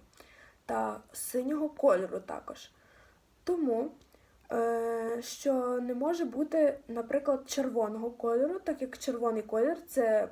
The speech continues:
колір самої пожежі. Та люди не будуть думати, що це є,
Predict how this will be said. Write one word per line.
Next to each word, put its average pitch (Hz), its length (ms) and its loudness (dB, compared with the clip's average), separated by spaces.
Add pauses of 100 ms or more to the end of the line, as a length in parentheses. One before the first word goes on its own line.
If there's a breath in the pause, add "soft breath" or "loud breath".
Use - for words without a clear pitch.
колір 233 300 0
самої 220 360 -4
пожежі. 254 640 0 (540 soft breath)
Та 214 280 0
люди 226 280 0
не 240 140 -2
будуть 262 340 0
думати, 214 420 -8
що - 300 -14
це 202 300 -8
є, 233 360 0